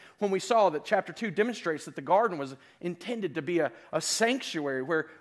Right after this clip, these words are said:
where God dwelt with man and man dwelt with God. God knew man and man knew God and, and had this u-, union or this intimate relationship.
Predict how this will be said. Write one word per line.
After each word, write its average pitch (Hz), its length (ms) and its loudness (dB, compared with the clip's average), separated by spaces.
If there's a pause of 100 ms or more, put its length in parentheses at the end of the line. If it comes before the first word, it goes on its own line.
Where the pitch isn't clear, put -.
where 170 160 4
God 190 420 6
dwelt 190 280 10
with 190 140 -2
man 190 300 2
and 127 160 -2
man 202 260 2
dwelt 165 300 2
with 170 100 -8
God. 175 320 -2
God 175 280 2
knew 202 260 0
man 214 280 -2
and 165 160 -4
man 196 480 0
knew 196 220 0
God 190 380 4
and, 143 100 -2 (260)
and 160 120 -4
had 196 180 2
this 190 180 0 (280)
u-, 156 480 -12
union 175 680 0
or 165 120 2
this 160 240 -4 (100)
intimate 220 540 0
relationship. 180 960 -2